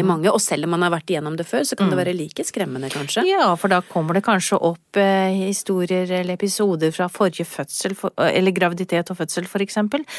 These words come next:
Speaker 1: så man tenker, «Klarer jeg dette nå virkelig?» Eller, «Jeg skal i alle fall, eh, gjøre alt jeg kan for å unngå en situasjon som det var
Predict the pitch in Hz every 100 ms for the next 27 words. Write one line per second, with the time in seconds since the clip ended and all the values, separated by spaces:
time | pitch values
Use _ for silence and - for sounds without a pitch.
0 | - - 214 214 208 208 165 175 175 -
1 | 196 156 135 156 170 170 175 170 170 185
2 | 160 - 170 214 269 220 196 196 - -
3 | - - - 170 - 190 185 170 - -
4 | 196 190 202 185 160 151 202 220 220 214
5 | 208 208 202 202 202 214 185 165 175 -
6 | 185 - 175 180 202 170 160 156 170 180
7 | 180 180 175 190 185 160 165 160 - 165
8 | 165 165 165 165 160 151